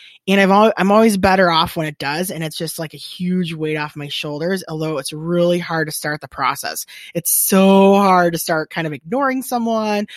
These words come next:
or flipping the switch or changing the conversation topic, especially if you've been kinda guilty of, you know,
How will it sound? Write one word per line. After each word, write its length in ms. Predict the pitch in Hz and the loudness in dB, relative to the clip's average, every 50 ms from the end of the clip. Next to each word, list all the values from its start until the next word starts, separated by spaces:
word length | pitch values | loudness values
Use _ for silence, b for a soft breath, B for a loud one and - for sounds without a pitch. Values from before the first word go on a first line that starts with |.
| B B B B | B B B B
or 320 | 170 165 165 156 151 151 | -4 -2 0 0 0 -2
flipping 380 | 147 - - 190 - - 165 151 | -6 -6 -6 -6 -6 -4 -8 -8
the 80 | 147 | -8
switch 640 | 143 - - - 254 285 269 254 247 247 247 - - - | -10 -12 -12 -8 -4 -2 0 0 0 0 -2 -4 -8 -10
or 60 | 165 | -10
changing 460 | - - - 190 185 180 170 165 156 | -10 -8 -6 -4 -6 -4 -6 -6 -8
the 80 | 156 - | -10 -10
conversation 640 | - - 165 151 147 147 - - 254 262 - 269 247 | -10 -10 -10 -8 -8 -8 -8 -6 -6 -6 -4 -6 -8
topic, 500 | - - 220 214 214 - 220 214 202 B B B B B | -4 0 0 0 0 2 0 -2 -2 B B B B B
especially 460 | 247 233 - - 311 330 - - 311 | -4 -4 0 2 2 0 2 -2 -4
if 80 | 294 262 | -2 0
you've 120 | 269 269 | -2 0
been 140 | 262 285 277 | 0 0 -2
kinda 280 | 254 - 254 254 254 233 | -2 -2 -2 -2 -2 -2
guilty 600 | 196 - 170 156 170 185 - - 208 196 190 180 | -4 -4 -4 -2 -2 -2 -2 -2 0 0 2 2
of, 180 | 165 160 156 - B B B B B B B | 2 0 -2 -4 B B B B B B B
you 140 | _ 165 | _ -6
know, 40 | - | -6